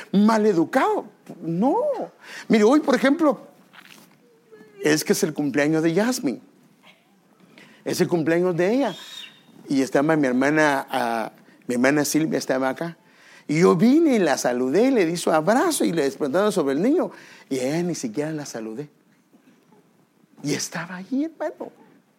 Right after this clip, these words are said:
Y que Dios, Dios sabe que no me di cuenta. Y de repente como que reaccioné y le pedí perdón. Y, y yo sé que ella no es una niña del Señor, es madura y ella no, no, no se sintió mal. Pero cosas como esas nos pasan.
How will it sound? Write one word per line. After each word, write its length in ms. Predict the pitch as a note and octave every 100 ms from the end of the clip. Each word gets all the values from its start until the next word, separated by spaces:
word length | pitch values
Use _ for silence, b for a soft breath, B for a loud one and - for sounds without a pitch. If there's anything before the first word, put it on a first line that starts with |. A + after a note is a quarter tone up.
| _ _
Y 200 | E3+ C#3
que 140 | C#3+
Dios, 380 | C3+ D#3 C#4 -
Dios 300 | - E3+ B3+
sabe 240 | E4 D#4+ B3+
que 100 | F3+
no 220 | F3 A3+
me 100 | D4
di 100 | C4+
cuenta. 500 | C4 F#4 - - - _ _ b b b b b b b b b b
Y 200 | G3 F#3+
de 100 | -
repente 420 | F#3 F3 G3+ C#4 B3
como 240 | A3+ D3+
que 120 | D#3
reaccioné 420 | C3 B2+ C3 D3
y 60 | D4+
le 120 | C4
pedí 220 | D3 C3+
perdón. 440 | E3+ G#3+ G3 F3 D5 C5
Y, 60 | D#3+
y 380 | B2 A#2 - -
yo 160 | C#3+ F#3
sé 140 | A#3
que 120 | A#3+
ella 180 | B3+ F3 B B B _
no 300 | - D3 D#3
es 100 | D#3
una 140 | F3 E3+
niña 240 | F3+ G3+
del 80 | A3
Señor, 220 | A#3+ E4+
es 260 | C5+ - -
madura 380 | - D#4 A4+ -
y 200 | A#2+ A#2
ella 120 | E4+ C5+
no, 120 | F#4 -
no, 260 | C#3 C#3
no 140 | D3 C#3
se 120 | C3+
sintió 320 | B2+ A2 C#3+
mal. 300 | G#3 G#4 A#3+ B B B B B B -
Pero 340 | E3 D3 - - _ _ _ -
cosas 440 | D#4 F4 F#4+ C4+
como 340 | - F#3 G3+ D#4+
esas 240 | G4 B3+
nos 240 | G#3 G3
pasan. 520 | - D#4 E4 D#4 -